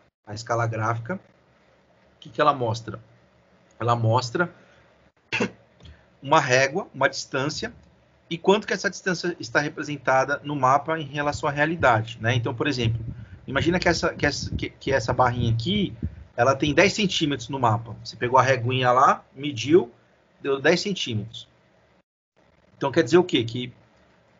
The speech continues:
quer dizer o quê? Que no mapa, dez centímetros equivale a cinco quilômetros,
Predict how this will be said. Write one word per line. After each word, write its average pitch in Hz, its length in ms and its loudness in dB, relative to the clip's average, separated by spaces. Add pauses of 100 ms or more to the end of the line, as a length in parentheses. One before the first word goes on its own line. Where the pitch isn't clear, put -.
(1160)
quer 135 140 -2
dizer 131 160 2
o 165 100 2
quê? 135 140 -6
Que 143 180 -4
no 185 140 4
mapa, - 420 6
dez 147 320 0
centímetros 139 800 -6
equivale 123 460 0
a 139 60 -4
cinco - 260 -12
quilômetros, 123 560 -4